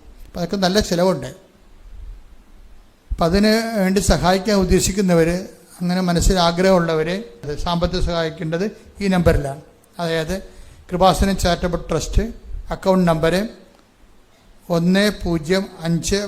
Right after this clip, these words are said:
മൂന്ന് അഞ്ച് അഞ്ച് എട്ട് നാല് ഏഴ് ഏഴ് ആറ്, എസ് ബി ഐ കലവൂർ, എഫ് ഐ സി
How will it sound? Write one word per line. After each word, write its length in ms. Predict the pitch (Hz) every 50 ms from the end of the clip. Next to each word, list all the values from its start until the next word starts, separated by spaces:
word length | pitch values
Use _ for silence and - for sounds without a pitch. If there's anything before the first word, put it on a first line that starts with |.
| 190 175
മൂന്ന് 420 | 160 160 165 170 170 180 196 220 - - - - - - - - - - - - -
അഞ്ച് 380 | 180 170 170 170 165 - 202 208 220 - - -
അഞ്ച് 380 | 160 160 170 170 170 - 190 190 196 214 - - - - - - - - - - - - - - - - 170
എട്ട് 300 | - - - - 196 208 220 220 202 175 156
നാല് 360 | 156 156 160 160 165 180 190 214 240 247 - - _ _ _ _ _ _ 190 185 175 165 170
ഏഴ് 280 | 170 170 180 190 202 214 214 208 196 170 160
ഏഴ് 220 | 156 160 165 180 190 - - 185 165
ആറ്, 180 | 156 151 143 139 135 - - _ _ _ _ - _ _ _
എസ് 180 | 196 - - - 170
ബി 80 | 208 190 175 180
ഐ 40 | 190 190 -
കലവൂർ, 340 | 185 160 156 156 147 147 147 156 - - - - - - - - - - - - 165
എഫ് 140 | - - - 180
ഐ 20 | 175
സി 240 | 170 - - 196